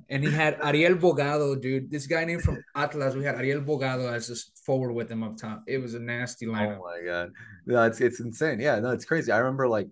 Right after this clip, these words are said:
Speaker 2: literally, like, one, um, Al-, Al-, Delirio Auriazul. I don't know if you remember that page, man.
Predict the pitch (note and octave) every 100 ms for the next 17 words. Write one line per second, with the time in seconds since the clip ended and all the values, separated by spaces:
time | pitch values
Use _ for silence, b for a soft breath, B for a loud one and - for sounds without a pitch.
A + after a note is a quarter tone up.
0 | _ - B2+ C3 A#2+ A2 G2+ F#2+ F#2 _
1 | _ _ _ - A#2 B2 B2+ B2 A#2 G#2+
2 | G2+ F#2+ F2 F2 E2+ _ _ _ _ _
3 | _ _ - B2 B2+ A2 - A#2+ A#2+ D#3+
4 | F3+ E3 A2 - B2 A2+ C#3 C#3 A#2 G#2
5 | G2+ F#2 E2 G2 F2 E2+ F2+ F2+